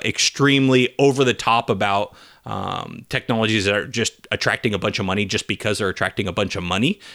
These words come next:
I want there to be real value for real people. That's, that's what I get excited about. So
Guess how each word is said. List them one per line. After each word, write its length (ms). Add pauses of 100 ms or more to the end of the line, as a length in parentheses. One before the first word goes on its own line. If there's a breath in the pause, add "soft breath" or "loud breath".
(100)
I 80
want 260 (220)
there 160
to 100
be 160
real 400
value 460
for 240
real 280
people. 460
That's, 300 (140)
that's 200
what 120
I 100
get 160
excited 440
about. 300 (240)
So 240